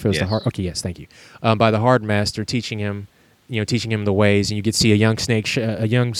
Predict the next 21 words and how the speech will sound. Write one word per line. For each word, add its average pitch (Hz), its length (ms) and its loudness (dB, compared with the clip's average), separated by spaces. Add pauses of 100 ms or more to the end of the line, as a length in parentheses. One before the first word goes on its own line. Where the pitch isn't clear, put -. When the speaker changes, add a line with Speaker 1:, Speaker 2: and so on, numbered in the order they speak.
(140)
Speaker 1:
a 131 80 -2
young 135 200 2
Storm, 127 340 -2
Storm - 480 -2
Shadow, 110 420 0 (420)
a 104 60 -4
young 120 260 0
Snake 127 320 2
Eyes, 110 460 2 (340)
and 120 400 0
a, 104 320 0
uh, 98 200 -6 (240)
a 113 100 -2
young 120 480 -4 (480)
kid 135 180 2
by 117 120 4
the 113 60 0
name 110 200 -2
of, 101 160 -4
uh, 95 180 -2
Kakamura, 113 760 2